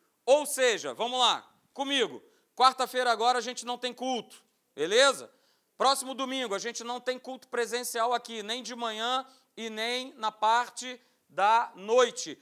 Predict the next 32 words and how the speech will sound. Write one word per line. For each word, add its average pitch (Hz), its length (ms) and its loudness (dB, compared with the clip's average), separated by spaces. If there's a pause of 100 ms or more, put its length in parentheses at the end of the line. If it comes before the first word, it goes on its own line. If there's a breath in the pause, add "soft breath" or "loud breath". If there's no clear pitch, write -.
(120 soft breath)
A 226 140 2
vigília 247 600 -4
que 240 120 -8
nós 226 280 -4
íamos 233 280 -8
ter 226 140 -4
aqui 226 240 -8
no 226 100 -10
dia 202 240 -2
vinte, 214 360 -10
que - 60 -12
seria 220 260 -6
nessa 226 200 -8
próxima 214 460 -6
sexta, 240 560 -6 (260 soft breath)
também 214 440 0
está 254 200 -6
suspensa. 247 720 -2 (360 soft breath)
Se - 160 -6
eu 226 40 0
não 254 100 0
me 254 100 -6
engano, 254 240 -2
nós 254 180 -2
íamos 247 240 -8
ter 247 140 -2
aqui 247 180 -6
o 247 60 -8
Koinonia 262 680 0
nessa 233 240 -6
próxima 233 400 -6
quarta-feira, 233 800 -2